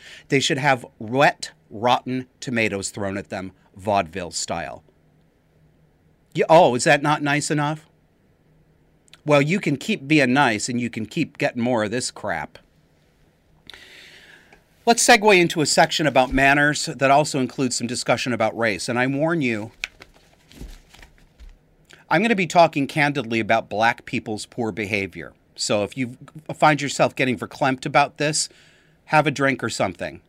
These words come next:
um, 'cause I'm gonna say things I'm not supposed to say. I went into the deli,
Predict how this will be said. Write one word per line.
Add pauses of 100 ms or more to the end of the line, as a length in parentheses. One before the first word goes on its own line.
(240)
um,
'cause
I'm
gonna
say
things
I'm
not
supposed
to
say. (1900)
I
went
into
the
deli,